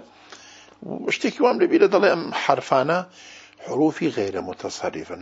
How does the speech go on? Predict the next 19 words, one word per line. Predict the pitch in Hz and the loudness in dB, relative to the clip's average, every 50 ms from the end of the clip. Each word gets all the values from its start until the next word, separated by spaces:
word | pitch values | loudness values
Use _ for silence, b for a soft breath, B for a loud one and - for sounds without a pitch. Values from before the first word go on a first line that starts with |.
| - 101 | -4 0
ڕاست | 110 113 113 - - - | 2 2 2 2 0 -6
دەکەم. | - - - - - _ _ _ _ b b b b b b b b b b b b b - _ - 135 123 | -16 -18 -18 -20 -20 _ _ _ _ b b b b b b b b b b b b b -18 _ -14 -4 2
جا | 175 196 214 226 226 - - - - - - - - - - - - | 4 4 4 4 2 0 -4 -8 -10 -10 -10 -8 -10 -10 -12 -8 -6
تەسەڕوف، | 151 139 - - 139 131 127 156 214 262 190 - - - - _ _ _ _ _ _ - - | -6 -6 -4 -6 -6 -4 -2 0 0 0 -2 -4 -10 -20 -20 _ _ _ _ _ _ -10 -8
ئێ، | 117 110 107 101 98 95 - - _ _ _ - 117 - - - - - - - - | -8 -6 -8 -8 -10 -12 -14 -18 _ _ _ -20 -20 -18 -16 -16 -16 -16 -12 -10 -8
ئێ، | 120 117 113 110 107 104 107 104 104 104 113 | -6 -6 -4 -6 -6 -8 -10 -12 -8 -6 -4
لە | 120 123 127 | -4 -4 -4
هەر | 127 120 - - | -4 -6 -6 -8
شتێکدا | - - 127 120 113 117 - - 214 196 165 | -10 -6 -6 -6 -6 -6 -6 -6 -6 -4 -2
معناکەی | 131 127 139 151 151 147 - 185 180 | -2 -2 0 0 0 0 0 0 4
فەرق | - 196 - 117 101 101 101 | 4 4 4 4 0 -2 -6
دەکا. | 87 - - 98 - - _ _ _ _ _ _ _ b b b b b b b b b b b b b - | -6 -8 -10 -14 -14 -16 _ _ _ _ _ _ _ b b b b b b b b b b b b b -6
کە | - 135 - | -4 -2 2
تۆ | - 143 135 123 | 4 4 4 6
دەڵێی | 131 131 131 131 120 120 - - | 4 4 4 4 2 0 -4 -4
فعلێک، | - 139 - 131 127 120 117 117 120 120 117 117 - - | -2 -2 0 -2 -2 -2 -2 -2 -2 -2 -4 -6 -8 -8
ئەم | - 123 120 117 117 - | -8 -8 -8 -8 -6 -4
فعلە | 131 117 120 123 120 120 117 117 113 110 113 | -2 0 0 0 0 -2 -2 -2 -4 -4 -4
متەسەریف | 113 113 - - 120 117 - - - 110 101 107 113 107 104 - | -4 -4 -4 -6 -6 -6 -4 -2 -2 -2 0 0 -2 -4 -4 -4